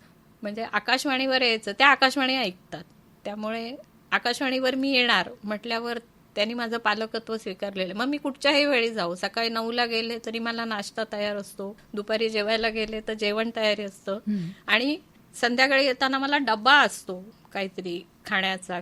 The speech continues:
Speaker 1: त्यांची मित्रत्वापेक्षा श्रोता म्हणून जास्त नाळ जुळलेली आहे.
Speaker 2: हम्म, हम्म.
Speaker 1: नुसती मैत्री असती तर मला नाही वाटत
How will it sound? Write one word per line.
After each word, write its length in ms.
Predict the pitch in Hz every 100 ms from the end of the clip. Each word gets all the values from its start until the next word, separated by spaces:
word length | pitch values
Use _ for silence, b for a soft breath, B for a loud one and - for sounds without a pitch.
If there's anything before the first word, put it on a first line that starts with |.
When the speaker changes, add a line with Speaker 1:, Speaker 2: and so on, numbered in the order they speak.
| - _ _ -
Speaker 1:
त्यांची 420 | 226 233 240 302
मित्रत्वापेक्षा 1080 | 311 269 - 294 311 330 330 320 302 - 349
श्रोता 640 | 349 - 240 240 - 302 285 - _ _ _
म्हणून 340 | 220 240 262
जास्त 360 | 240 214 - 247 240
नाळ 340 | 220 208 214
जुळलेली 800 | - 190 - 185 175 160 170 170
आहे. 80 | 165 196
Speaker 2:
हम्म, 240 | 185 175
हम्म. 220 | 185 190
Speaker 1:
नुसती 280 | 226 254 320
मैत्री 420 | 311 285 269 302
असती 280 | 311 302 302 294
तर 100 | 302
मला 300 | 277 269 277
नाही 180 | 269 240
वाटत 280 | 202 190